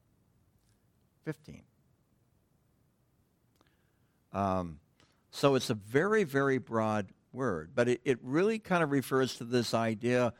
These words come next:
and, and I think that the Septuagint actually kind of got it. It says, "See life." In other words, view life or look at your life.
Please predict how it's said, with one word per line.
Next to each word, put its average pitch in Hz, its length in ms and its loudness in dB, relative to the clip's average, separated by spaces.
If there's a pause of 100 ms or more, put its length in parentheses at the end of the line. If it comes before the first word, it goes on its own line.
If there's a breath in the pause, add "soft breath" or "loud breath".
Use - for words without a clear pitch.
(280 soft breath)
and, 113 320 -2
and 120 140 -2
I 117 100 0
think - 240 -6
that 113 260 2
the 107 100 -4
Septuagint 135 720 0
actually 113 400 -4 (180)
kind 143 240 -4
of 98 120 0 (880)
got 151 220 4
it. 98 160 0
It 87 120 -8
says, 110 240 0
"See 214 360 -2
life." 98 480 2
In 123 60 0
other 135 180 2
words, 117 240 0 (220)
view 175 300 2
life 95 460 0 (380 soft breath)
or 123 220 4
look 139 460 0
at 160 200 0
your 117 160 0
life. - 500 -4